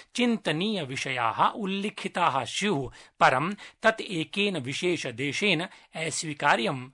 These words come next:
आसीत्। श्री जायसवालः प्रोक्तवान् यत् उपवेशने रक्षामन्त्री राजनाथ सिंहः सदस्य देशैः सर्वरूप अभिव्यक्ति परम्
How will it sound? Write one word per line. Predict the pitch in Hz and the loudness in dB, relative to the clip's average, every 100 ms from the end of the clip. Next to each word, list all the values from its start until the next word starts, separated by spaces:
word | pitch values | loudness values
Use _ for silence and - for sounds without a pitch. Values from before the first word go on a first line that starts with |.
| - | -4
आसीत्। | 190 196 143 165 135 - 107 _ _ - | 0 0 -2 -6 -8 -10 -16 _ _ -14
श्री | - 147 | -8 -8
जायसवालः | 117 120 120 - 120 110 113 117 190 269 - - | -2 0 0 -2 -4 -4 -2 2 4 2 -4 -8
प्रोक्तवान् | 170 160 - 165 143 190 214 | 0 0 0 -2 2 2 2
यत् | 180 - | -2 -4
उपवेशने | - 139 139 175 180 196 220 254 - - | -12 -8 -2 0 0 0 -2 -4 -14 -4
रक्षामन्त्री | 147 - - 127 131 185 185 233 214 | -2 -2 -2 -2 -2 -4 -4 -4 0
राजनाथ | 127 117 110 131 127 127 | 0 0 -4 -4 -6 -6
सिंहः | 123 135 123 127 117 147 180 233 - - | -10 -8 -6 -4 2 4 4 2 -12 -4
सदस्य | - 196 175 - 143 120 | 0 0 0 -2 -6 -6
देशैः | 123 120 180 185 220 247 - - | -8 -6 -4 -2 -2 -4 -8 -8
सर्वरूप | - 214 175 139 139 208 190 | 0 0 0 -2 -2 -4 -4
अभिव्यक्ति | 196 165 147 175 202 - 147 131 | -8 -6 -4 0 -2 -2 -8 2
परम् | 170 175 165 | 8 8 8